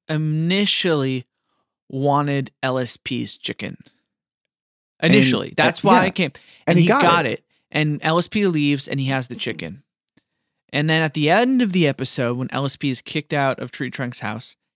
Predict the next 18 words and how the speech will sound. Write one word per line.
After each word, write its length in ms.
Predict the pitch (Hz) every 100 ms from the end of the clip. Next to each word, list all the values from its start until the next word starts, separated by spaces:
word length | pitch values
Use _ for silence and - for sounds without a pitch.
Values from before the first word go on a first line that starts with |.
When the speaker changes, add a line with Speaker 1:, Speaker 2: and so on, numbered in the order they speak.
| _
Speaker 1:
he 140 | -
has 200 | 139 120
the 120 | -
chicken. 360 | - 127 - - _ _ _ -
So 160 | 165
it's 100 | 160
like, 160 | 165 151 -
okay, 220 | 165 185
but 140 | 160 139
then 340 | 147 139 127
why 280 | 127 131 147
is 180 | 147 -
the 100 | 127
raccoon 800 | 123 120 - 139 127 123 120 117 _ _ _ _ _ _ -
chasing 880 | - - - 139 127 - 131 120 120
L 200 | 117 120
S 160 | 117
P 440 | - - 123 113